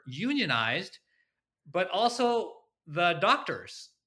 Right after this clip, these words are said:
Uh, I had never experienced that before. So we had to be very careful how we worked with one another, but it was 'cause of the,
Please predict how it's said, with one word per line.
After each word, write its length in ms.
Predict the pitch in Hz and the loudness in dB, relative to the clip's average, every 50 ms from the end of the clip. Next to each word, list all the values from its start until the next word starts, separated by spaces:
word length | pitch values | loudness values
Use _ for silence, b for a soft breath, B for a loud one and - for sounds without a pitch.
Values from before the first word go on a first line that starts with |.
| _ - | _ -6
Uh, 60 | 151 | -2
I 360 | 165 156 147 143 143 156 175 | 0 0 0 0 2 4 4
had 120 | 202 190 165 | 4 4 4
never 180 | 170 165 156 | 0 0 0
experienced 360 | 143 - - - 151 147 143 147 | -2 -4 -4 -4 -4 -2 0 0
that 100 | 139 - | -2 -2
before. 300 | 123 123 151 160 160 160 | -2 -6 -6 -4 -4 -4
So 220 | 151 - 220 240 | -4 -4 -4 -2
we 180 | 247 196 - - - | -4 -6 -8 -12 -14
had 220 | 165 175 240 294 294 | -10 -8 -8 -6 -6
to 60 | 277 | -6
be 100 | 277 233 | -6 -6
very 580 | 170 151 151 202 220 233 233 233 233 214 - B B B B _ - | -6 -4 -2 0 2 2 2 2 0 -2 -6 B B B B _ -2
careful 320 | - 185 202 196 202 196 | 0 0 2 2 0 -2
how 140 | 160 175 165 | -2 0 0
we 80 | 160 | 0
worked 220 | 143 156 175 170 - | 0 -2 -4 -4 -6
with 100 | 156 156 | -6 -4
one 80 | 156 | -2
another, 240 | 151 151 151 151 143 | -2 0 -2 -2 -2
but 160 | 147 170 175 | 0 -2 -2
it 80 | 170 165 | 0 -2
was 160 | 156 143 - | -4 -4 -6
'cause 320 | - _ - - 190 175 165 | -10 _ -4 -4 -4 -2 -2
of 80 | 165 | -2
the, 240 | 160 151 135 117 B | 0 0 0 0 B